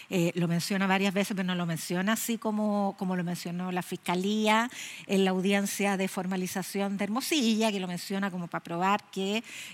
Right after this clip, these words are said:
eh, él usaba sus relaciones para perpetrar los delitos.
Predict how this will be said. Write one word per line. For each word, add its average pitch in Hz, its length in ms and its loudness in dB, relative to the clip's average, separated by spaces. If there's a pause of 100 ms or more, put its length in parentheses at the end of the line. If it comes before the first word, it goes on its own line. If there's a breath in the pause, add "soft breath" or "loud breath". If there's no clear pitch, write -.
eh, 175 260 0
él 180 160 0 (320)
usaba 208 380 4
sus 196 160 -4
relaciones 220 680 2
para 208 540 2 (200)
perpetrar 190 400 -2
los 185 120 -2
delitos. 214 400 0